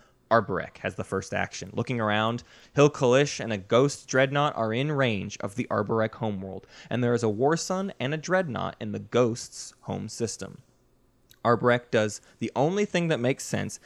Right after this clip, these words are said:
and moves his two Cruiser twos with Latani Warrior twos away to reinforce a system he took in Soul Slice, leaving Nestfar with only six ground forces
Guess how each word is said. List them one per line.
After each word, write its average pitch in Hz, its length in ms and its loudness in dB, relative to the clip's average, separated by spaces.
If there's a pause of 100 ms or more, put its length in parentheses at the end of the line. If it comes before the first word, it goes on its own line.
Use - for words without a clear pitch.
(180)
and 120 160 2
moves 123 280 2
his 110 180 -2
two 208 320 -2
Cruiser 202 460 -2
twos 113 520 -2 (180)
with - 180 -4
Latani 214 500 0
Warrior 98 360 0
twos 101 360 -6 (240)
away 131 560 2 (240)
to 127 100 -4
reinforce 139 580 0
a 151 60 -4
system 113 380 -6
he 139 180 -2
took - 320 4 (220)
in 120 100 -6
Soul 101 260 -2
Slice, - 440 -8
leaving 156 360 2
Nestfar 123 680 0 (240)
with 113 180 -6
only 113 240 -2
six - 360 -6
ground 110 300 -2
forces 98 520 -8